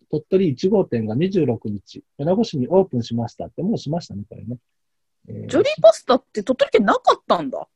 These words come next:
Speaker 1: うん、みたいですね。
Speaker 2: 知らん、それを知らんかったわ。
Speaker 1: <laughs>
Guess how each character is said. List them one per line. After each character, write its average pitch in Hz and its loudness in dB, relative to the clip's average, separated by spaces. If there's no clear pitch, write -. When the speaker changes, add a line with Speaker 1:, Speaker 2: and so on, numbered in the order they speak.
Speaker 1:
う - -10
ん、 127 -2
み 151 -6
た 160 -2
い 104 -2
で - -18
す - -8
ね。 143 -6
Speaker 2:
知 - -4
ら - 0
ん、 - -20
そ - 0
れ 392 4
を 480 4
知 - 0
ら 554 4
ん 523 -8
か 220 0
っ - -8
た 170 -2
わ。 - -8
Speaker 1:
<laughs> - -20